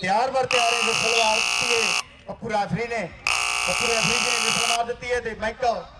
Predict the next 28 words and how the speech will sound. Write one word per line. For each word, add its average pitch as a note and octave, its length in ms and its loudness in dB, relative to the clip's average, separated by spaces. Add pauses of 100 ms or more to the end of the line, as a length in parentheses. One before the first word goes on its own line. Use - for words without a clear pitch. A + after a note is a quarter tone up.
(280)
ਨੇ A3+ 140 -2 (120)
ਤਿਆਰੀ A3 300 0
ਖਿੱਚ A3+ 240 -4
ਲਈ B3+ 220 0
ਆ, A3+ 140 4 (600)
ਵੱਧਦਾ A#3 320 2
ਹੋਇਆ A#3 180 2
ਜਾਫੀਆਂ A3 440 0
ਦੇ A#3 100 2
ਵੱਲ। A3 260 0 (460)
ਇਸ A3+ 220 2
ਵੇਲੇ B3 200 0 (460)
ਕਿਸ C4 160 2
ਨਾਲ C#4 200 4
ਹੁੰਦੀ A#3+ 300 0
ਇਹ A#3 140 2
ਗੱਲ, G#3+ 140 2 (360)
ਕਿਸ A3 180 0
ਨਾਲ C4 200 0
ਦੋ A#3+ 260 2
ਹੱਥ A#3+ 140 2
ਹੋਣਗੇ, A#3 360 2
ਸਮਾਂ A3+ 260 2
ਦੱਸੇਗਾ। A3+ 480 2 (380)
ਦੇਖੋ A3 240 -2 (440)
ਗੱਭਰੂ B3 220 2
ਦਾ B3 180 6
ਸਟਾਈਲ A#3 420 2